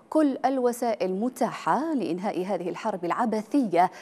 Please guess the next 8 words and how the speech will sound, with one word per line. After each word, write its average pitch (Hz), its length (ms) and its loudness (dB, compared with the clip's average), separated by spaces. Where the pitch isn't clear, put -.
التي 208 280 0
طالت 196 440 4
وزادت 208 640 0
معها 180 460 2
معاناة 208 580 2
الشعب 190 480 -4
اليمني 170 640 -2
الصابر. - 640 -6